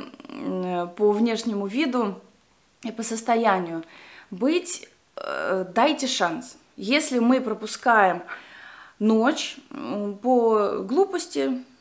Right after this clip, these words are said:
ну, там, не знаю, за-, затусили <laughs> где-то,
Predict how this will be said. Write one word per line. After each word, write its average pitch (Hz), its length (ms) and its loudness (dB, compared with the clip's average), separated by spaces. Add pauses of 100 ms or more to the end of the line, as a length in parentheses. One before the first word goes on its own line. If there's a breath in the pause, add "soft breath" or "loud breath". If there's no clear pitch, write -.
(140)
ну, 247 140 -2
там, 170 320 -6
не 190 100 -4
знаю, 170 320 -6
за-, 175 180 -6
затусили 196 840 -4
<laughs> 208 60 -6
где-то, 180 640 -4